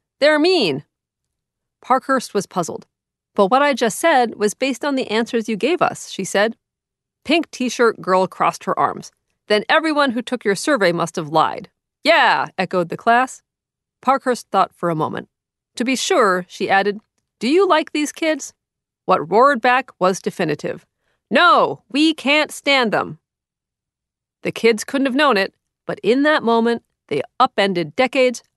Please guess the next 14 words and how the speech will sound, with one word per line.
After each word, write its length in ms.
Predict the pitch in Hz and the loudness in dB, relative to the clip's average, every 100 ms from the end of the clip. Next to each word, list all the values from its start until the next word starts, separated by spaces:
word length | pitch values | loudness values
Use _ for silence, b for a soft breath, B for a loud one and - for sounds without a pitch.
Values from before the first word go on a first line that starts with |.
| - | -8
of 160 | 180 | -4
research 380 | 165 156 175 160 | -4 -4 -6 -6
methodology. 720 | 151 151 143 120 104 - - _ _ _ _ _ _ _ _ _ _ - | -6 -4 -2 -2 -4 -10 -18 _ _ _ _ _ _ _ _ _ _ 0
Back 220 | 277 381 | 2 4
on 120 | 381 | 0
campus, 460 | 202 160 165 165 - _ _ | 0 -2 -2 -4 -8 _ _
Parkhurst 480 | 247 294 311 294 285 | 0 0 -2 -4 -4
and 80 | |
Hopmeyer, 540 | 214 196 160 156 156 196 _ - | -2 0 0 -2 -2 -4 _ -2
who 80 | |
is 140 | 190 165 | -2 2
now 240 | 208 220 | 2 4
a 80 | - | 2
researcher 540 | 247 330 180 - 175 | -2 -2 -4 -4 -4